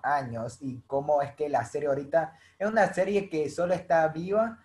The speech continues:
para darle marca a Nickelodeon, como Bob Esponja, solo están ahí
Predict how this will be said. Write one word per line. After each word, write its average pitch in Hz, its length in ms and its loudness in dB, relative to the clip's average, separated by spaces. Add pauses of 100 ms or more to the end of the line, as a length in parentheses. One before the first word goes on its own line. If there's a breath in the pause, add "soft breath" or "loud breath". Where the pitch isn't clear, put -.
(200 loud breath)
para 143 200 6
darle 147 360 2
marca 143 460 2
a 139 40 0
Nickelodeon, 110 840 -4
como 156 260 0
Bob 196 140 4
Esponja, 117 480 -4
solo 170 180 -2
están 170 300 0
ahí 175 480 -2